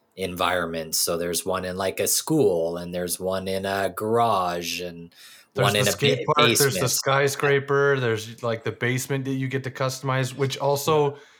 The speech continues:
Speaker 2: adapts and changes every single time you make changes to your basement setup.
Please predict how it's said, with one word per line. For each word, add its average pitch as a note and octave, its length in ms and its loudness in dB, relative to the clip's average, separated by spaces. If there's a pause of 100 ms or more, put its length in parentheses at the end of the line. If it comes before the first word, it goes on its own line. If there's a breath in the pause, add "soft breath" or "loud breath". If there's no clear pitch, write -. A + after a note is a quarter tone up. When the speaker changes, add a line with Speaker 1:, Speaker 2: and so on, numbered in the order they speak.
(140 loud breath)
Speaker 2:
adapts C3+ 840 0 (520)
and B2 160 -4
changes B2+ 560 -2
every C3 220 -4
single C3 260 -4
time B2+ 300 -2
you A#2+ 120 -2
make A#2 200 -4
changes A#2 420 -6
to A#2+ 120 -10
your A2 220 -6
basement A2+ 440 -6
setup. A#2+ 420 -4